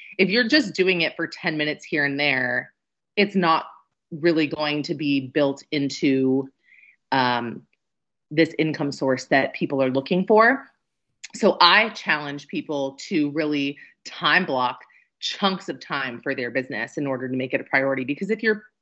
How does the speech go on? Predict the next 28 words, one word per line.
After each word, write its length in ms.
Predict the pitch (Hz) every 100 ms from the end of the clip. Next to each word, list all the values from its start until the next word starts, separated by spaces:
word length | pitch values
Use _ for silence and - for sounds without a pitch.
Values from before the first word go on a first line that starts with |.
| -
saying 320 | - 370 349
that 100 | 226
it's 180 | 196 -
something 400 | 196 185 190 165
that 200 | 160 151 - - - -
only 200 | 208 214
deserves 640 | 180 160 185 185 156 151 - - _ -
five, 340 | 170 165 156
ten, 360 | - 175 165 170
fifteen 340 | 170 - 160
minutes 300 | 156 156 -
here 160 | 180 160
and 100 | 151
there 180 | 147 151
throughout 260 | 160 151
your 100 | -
day, 560 | 139 208 220 180 160 160 - - -
you're 220 | 202 196
pretty 220 | - 330 285
much 220 | 208 -
disclosing 640 | 185 - 214 202 180 156 151
that 100 | 139
it's 200 | 135 170
not 440 | 156 143 135 120 - _
a 80 | 156
priority 480 | - 143 127 107 - -
to 140 | -
you, 240 | - -